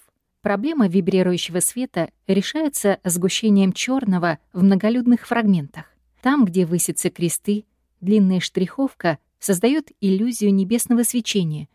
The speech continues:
наподобие северного сияния. Христос, исцеляющий больных. Лист в сто гульденов. Тысяча шестьсот сорок девятый год.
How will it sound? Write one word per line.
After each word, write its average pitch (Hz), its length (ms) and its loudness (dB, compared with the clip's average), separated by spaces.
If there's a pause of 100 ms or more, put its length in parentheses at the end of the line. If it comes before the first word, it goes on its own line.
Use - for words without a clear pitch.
(220)
наподобие 170 800 -2 (100)
северного 175 540 0
сияния. 165 560 -4 (640)
Христос, - 800 -2
исцеляющий 240 720 0
больных. 233 460 0 (480)
Лист 220 640 -2
в - 100 -10
сто 269 200 0
гульденов. 180 540 -2 (640)
Тысяча 233 360 -4
шестьсот 214 380 -2
сорок 185 280 0
девятый 180 380 0
год. 165 300 -8